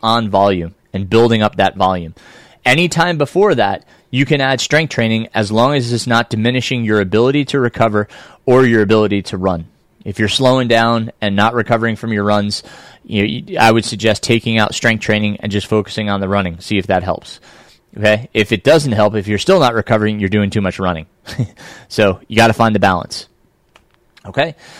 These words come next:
So, uh, weightlifting, great. Uh, it's really actually great to introduce it in the preseason,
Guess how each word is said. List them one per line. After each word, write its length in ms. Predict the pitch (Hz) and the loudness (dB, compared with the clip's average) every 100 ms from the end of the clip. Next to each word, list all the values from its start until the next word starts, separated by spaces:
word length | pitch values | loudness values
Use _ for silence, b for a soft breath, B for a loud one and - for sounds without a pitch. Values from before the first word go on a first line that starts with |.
| B | B
So, 340 | - 135 117 - _ | -4 0 0 -4 _
uh, 340 | 110 104 104 98 | 0 2 2 0
weightlifting, 680 | 117 165 175 151 165 147 | 0 2 2 0 0 -2
great. 340 | 117 143 165 - B B _ | 0 2 2 -2 B B _
Uh, 240 | 113 113 107 | 2 2 0
it's 160 | 131 110 | -2 -2
really 420 | 120 175 190 175 | 2 4 4 2
actually 340 | 135 - 156 | 0 2 2
great 360 | 123 127 135 139 | 0 0 2 2
to 100 | 135 | 0
introduce 500 | 123 117 123 120 117 | -2 -2 -2 -2 -2
it 180 | 123 - | -4 -2
in 160 | 120 120 | -4 -2
the 80 | |
preseason, 640 | 110 - 131 - 110 90 | -4 -2 -2 -2 -6 -8